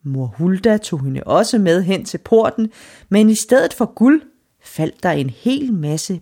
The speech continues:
beg ned over hende. "Der har du lønnen for din tjeneste,"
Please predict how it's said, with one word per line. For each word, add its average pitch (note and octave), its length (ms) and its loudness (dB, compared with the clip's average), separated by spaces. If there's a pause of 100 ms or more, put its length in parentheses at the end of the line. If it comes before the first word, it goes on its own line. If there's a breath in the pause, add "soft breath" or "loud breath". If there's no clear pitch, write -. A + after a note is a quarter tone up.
(140)
beg G3 240 -2 (320)
ned D#3+ 220 -2 (100)
over C#3 260 -10
hende. C#3+ 260 -8 (1500)
"Der D#3+ 120 2
har D3+ 200 0
du E3+ 160 -4
lønnen D#3+ 380 -2
for D#3 160 0
din C3 220 -4
tjeneste," D4+ 600 0